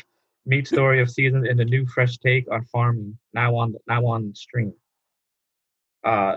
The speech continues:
the setting is Natura, and the theme is creating bonds. While doing so, enjoy the heartwarming interactions through each character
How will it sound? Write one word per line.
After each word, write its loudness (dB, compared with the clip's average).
the -2
setting 2
is 0
Natura, 0
and -4
the 2
theme 2
is 2
creating 2
bonds. 0
While 2
doing 2
so, -6
enjoy 2
the 2
heartwarming 2
interactions -2
through -12
each -4
character -2